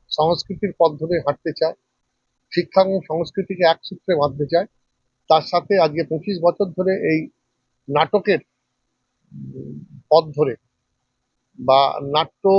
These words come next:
ভাবনার পথ ধরে যে এগিয়েছে চণ্ডীতলা প্রমটার, একসঙ্গে তাদের,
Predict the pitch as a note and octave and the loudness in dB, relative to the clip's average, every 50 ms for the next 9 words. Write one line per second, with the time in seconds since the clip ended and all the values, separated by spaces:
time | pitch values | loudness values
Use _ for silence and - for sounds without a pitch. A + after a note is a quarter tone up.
0 | G3 G3 G3 - - - _ _ _ _ _ _ _ _ _ _ _ _ - C#3 | 4 2 0 -4 -10 -18 _ _ _ _ _ _ _ _ _ _ _ _ -14 -4
1 | C3 C#3+ D#3 D3+ D#3+ F#3+ G#3 G3+ - - F#3 F3+ E3 D3+ F#3+ F#3+ F3 E3 E3+ D#3 | 0 0 0 0 2 0 0 0 2 0 0 0 0 0 -2 0 2 2 0 0
2 | D3 D3 E3 E3 D#3+ C#3+ - - C3 - - C#3+ C#3+ C#3+ C3+ C#3+ C#3 C3+ C3 - | 0 0 0 0 0 0 -2 -6 -8 -4 -4 -2 -2 -2 0 2 2 2 2 2
3 | C3+ C3 C3+ B2+ - A3+ A#3+ _ _ _ - - _ _ _ _ _ _ _ _ | -2 -4 -4 -4 -6 -8 -8 _ _ _ -20 -20 _ _ _ _ _ _ _ _
4 | _ _ _ _ _ - D3+ D3+ - - E3+ E3+ F3 F3+ F3+ - - D3+ D#3 D#3+ | _ _ _ _ _ -4 -4 -4 -2 -4 -2 -2 0 0 0 4 4 2 4 2
5 | D#3 D3+ | -2 -2